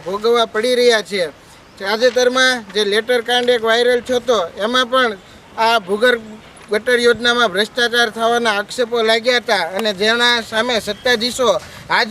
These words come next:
દિન સુધી પણ મૌન ધારણ કરીને બેઠા છે અને એમના વિશે એક શબ્દ બોલતા નથી. ત્યારે મારે વાસ્તવિકતાથી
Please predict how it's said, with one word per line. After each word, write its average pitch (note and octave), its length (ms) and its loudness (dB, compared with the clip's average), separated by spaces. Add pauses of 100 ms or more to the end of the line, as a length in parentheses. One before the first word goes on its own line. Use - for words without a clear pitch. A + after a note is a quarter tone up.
દિન C4 200 2
સુધી B3 340 -2
પણ A#3+ 240 2
મૌન B3 260 4
ધારણ A3+ 340 2
કરીને A#3+ 300 0
બેઠા A#3+ 280 4
છે A3+ 200 0
અને G#3+ 200 2 (100)
એમના A#3 200 0
વિશે A3+ 280 -4
એક G#3+ 120 -6
શબ્દ A3 420 -2
બોલતા A3+ 320 0
નથી. A3+ 400 -2 (280)
ત્યારે A3+ 220 2
મારે A#3 340 4
વાસ્તવિકતાથી A#3+ 880 2